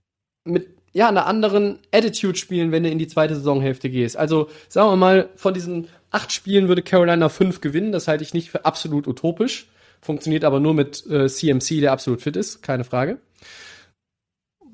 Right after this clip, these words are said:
Dann stehst du ganz gut da. Trotzdem, selbst wenn sie fünf drei gehen in den ersten acht Spielen, sehe ich sie am Ende nicht in den Playoffs. Ähm, aber ich hab so irgendwo so Lichtblicke. Und wenn ich alle kleinen Lämpchen zusammennehme,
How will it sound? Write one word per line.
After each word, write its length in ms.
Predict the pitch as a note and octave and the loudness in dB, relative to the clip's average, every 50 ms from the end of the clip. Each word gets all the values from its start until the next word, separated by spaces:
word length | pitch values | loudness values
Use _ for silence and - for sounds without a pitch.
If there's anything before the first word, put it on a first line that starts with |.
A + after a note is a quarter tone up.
| - | -4
Dann 260 | - C#3 F3+ G3+ G#3 | -2 0 0 0 -2
stehst 240 | G3+ - A3 A3 G#3+ | -2 0 0 0 2
du 80 | G#3+ G3 | 2 2
ganz 220 | G3+ G3+ G3+ - | 2 2 2 0
gut 120 | G#3+ F#3 F#3+ | -4 0 2
da. 300 | F#3 C#3+ G#2 G2 - _ _ | 2 2 2 -2 -8 _ _
Trotzdem, 560 | - - F3+ F#3+ F#3 - - G3 F#3+ F#3+ F#3+ - - _ _ _ _ _ _ _ | -6 0 0 0 0 2 2 2 2 2 0 -4 -12 _ _ _ _ _ _ _
selbst 260 | - - E3+ D3+ - | -6 -4 -4 -2 -2
wenn 120 | F3+ E3 | -4 -2
sie 100 | D#3+ D#3 | -2 -4
fünf 220 | C3 - E3 D3 - | -4 -4 -6 -4 -4
drei 240 | - C3+ C#3+ D3+ C#3+ | 0 2 2 2 2
gehen 200 | C#3+ D3 D3+ D#3 | 2 0 -2 0
in 120 | C#3+ C3+ | 0 0
den 80 | C#3+ C#3 | 0 0
ersten 260 | C#3+ C#3+ C3+ - C#3 | -2 -2 -4 -2 -6
acht 140 | C3+ B2 - | -8 -6 -8
Spielen, 420 | - - C#3+ C#3 C3+ C3+ C#3 - | -8 -4 0 0 0 0 -2 -6
sehe 180 | - C3+ C#3+ C#3+ | -4 0 0 0
ich 80 | C3+ - | 0 0
sie 80 | C#3 | 0
am 60 | C3 | 0
Ende 140 | C3 B2+ B2 | 0 0 -2
nicht 140 | B2 A#2 B2 | -2 -2 -4
in 60 | A#2+ | -6
den 60 | A2 | -6
Playoffs. 440 | - A#2+ A#2+ G#2+ F2+ - - - _ _ _ _ _ _ _ _ _ _ _ _ _ _ _ _ _ _ _ - G2+ | -4 -4 -4 -4 -4 -8 -12 -20 _ _ _ _ _ _ _ _ _ _ _ _ _ _ _ _ _ _ _ -8 -4
Ähm, 280 | G2 F#2+ F#2 F#2 F#2 - _ _ _ _ _ _ _ _ _ _ _ _ _ _ _ _ _ _ _ _ _ _ _ - | -2 -2 -2 -4 -6 -12 _ _ _ _ _ _ _ _ _ _ _ _ _ _ _ _ _ _ _ _ _ _ _ -8
aber 160 | D3+ D#3+ F#3 | 0 2 2
ich 100 | F#3+ - | 4 4
hab 140 | A#3+ C4 B3+ | 2 2 2
so 440 | - - B3 A#3 A3+ A3+ A3+ A3 - | 2 2 2 2 2 2 -2 -4 -4
irgendwo 360 | - B3+ C4 D4+ C#4 G#3+ B3+ A#3+ | 0 0 2 2 2 0 0 0
so 320 | A3 B3 B3 A#3+ A#3+ - - - - A#3 | 2 2 2 2 0 -2 -6 -12 -12 -8
Lichtblicke. 720 | A#3+ B3 C#4+ C#4+ - - E3 D3+ C#3+ - C3+ A#2+ A#2+ A#2+ | -2 0 0 0 0 -2 -2 -2 -2 0 0 0 0 0
Und 300 | - D#3+ D3+ D#3 D#3 D3+ _ _ _ _ _ _ | 0 0 -2 -2 -2 -4 _ _ _ _ _ _
wenn 160 | - F#3 G#3 | -2 0 0
ich 180 | A3 G#3 - - - | 0 -2 -4 -4 0
alle 340 | G3 A3 B3 B3+ B3 A#3 | 2 4 4 6 4 4
kleinen 320 | - - - G#3+ G#3 G#3 G#3 | 2 -2 -2 0 2 2 4
Lämpchen 360 | G3+ G#3 A#3 A3 - A3 G3+ | 2 2 2 0 -2 -4 -4
zusammennehme, 1040 | - - D#3+ F3 G3+ A3+ A3+ A3+ A3 A3 A3 A3 G#3+ G#3+ G#3+ G#3+ G#3 - - F#3+ | -4 -4 0 0 0 0 0 -2 -2 -2 0 0 0 0 0 -2 -4 -8 -12 -16